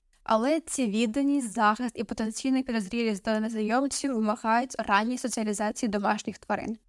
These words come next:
Бажання хілерів навчатися та брати участь у будь-якій діяльності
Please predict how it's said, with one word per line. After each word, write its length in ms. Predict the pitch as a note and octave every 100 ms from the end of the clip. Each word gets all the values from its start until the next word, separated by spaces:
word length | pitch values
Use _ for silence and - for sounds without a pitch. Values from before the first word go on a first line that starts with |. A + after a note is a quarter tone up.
| _ _ _ _ _ -
Бажання 380 | A#3 C4+ D#4+ D4+
хілерів 500 | C#4+ D4 C4+ B3 G#3
навчатися 640 | A3+ A3+ - A#3+ A3 -
та 80 | A3
брати 280 | G#3+ A3 A#3+
участь 360 | B3 A#3+ G#3 -
у 40 |
будь-якій 520 | F#3 A#3 A3 A3 G#3 G#3+
діяльності 800 | G#3+ A#3 D#4 D4+ C#4 - C4